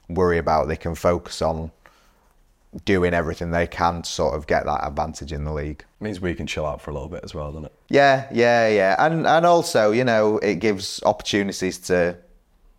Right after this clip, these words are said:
Speaker 1: players, and, and, you know, it might not mean much to say Calvin Phillips to start such dead rubbers, but it might to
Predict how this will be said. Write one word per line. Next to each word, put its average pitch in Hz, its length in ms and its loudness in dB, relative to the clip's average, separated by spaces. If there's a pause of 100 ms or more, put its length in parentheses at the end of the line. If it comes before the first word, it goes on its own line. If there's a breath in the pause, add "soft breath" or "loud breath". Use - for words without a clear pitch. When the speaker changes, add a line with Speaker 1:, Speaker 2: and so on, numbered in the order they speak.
(140)
Speaker 1:
players, 85 320 2
and, 92 180 -2
and, 90 460 -4 (340)
you 95 140 -4
know, 78 260 -2 (460)
it 90 140 -2
might 92 240 2
not 85 160 0
mean 90 200 -2
much 85 180 -4
to - 120 -10
say 85 160 0
Calvin 85 340 0
Phillips 87 360 -2
to - 60 -10
start 82 520 0
such - 260 -8
dead 85 220 -2
rubbers, 113 320 2
but 107 220 4
it 95 140 2
might 107 320 2
to 92 540 -2